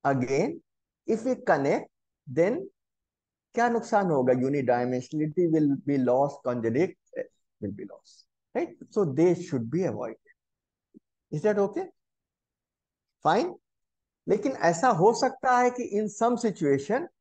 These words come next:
these suggestions make sense। ठीक, वो हम लोग जब सेकंड केस करेंगे तो that will be clear।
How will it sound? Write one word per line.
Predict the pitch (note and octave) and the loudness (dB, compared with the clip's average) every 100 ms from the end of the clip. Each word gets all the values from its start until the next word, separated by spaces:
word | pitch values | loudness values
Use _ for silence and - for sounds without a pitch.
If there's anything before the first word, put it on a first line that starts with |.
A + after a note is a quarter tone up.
| _ | _
these | C3+ F3+ C4 B3+ | -10 -4 -4 0
suggestions | D#3+ C#3 D3 F3+ G#3+ - | 0 2 0 -2 -8 -4
make | A2+ A#2 A#2 | 0 0 -2
sense। | - F#2 _ - _ _ _ _ _ _ _ C#4+ | -12 -16 _ -20 _ _ _ _ _ _ _ -8
ठीक, | C#4 - _ - | -8 -10 _ -4
वो | F#3 | 0
हम | F#3 | 2
लोग | G3 F#3 | 0 0
जब | G3+ F3 | -2 -6
सेकंड | - _ _ A3 G#3 | -8 _ _ -4 0
केस | E3+ E3 - | 0 0 0
करेंगे | A#2+ D3+ G#3 | 0 0 -4
तो | D3 A#2 | -4 -4
that | G#2+ | -4
will | G#2+ | -6
be | A2 - | -8 -10
clear। | G#2 | -14